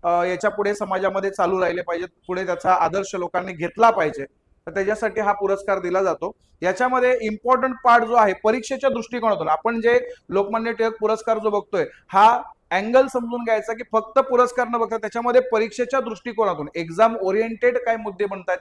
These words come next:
का, तर ते सुद्धा बघणं गरजेचं आहे. तर याच्यामध्ये बघा मित्रांनो की हा पुरस्कार कधी स्थापन केला गेला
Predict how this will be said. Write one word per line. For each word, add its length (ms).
का, 120
तर 320
ते 200
सुद्धा 240
बघणं 320
गरजेचं 360
आहे. 100
तर 40
याच्यामध्ये 440
बघा 200
मित्रांनो 360
की 140
हा 200
पुरस्कार 440
कधी 300
स्थापन 440
केला 240
गेला 260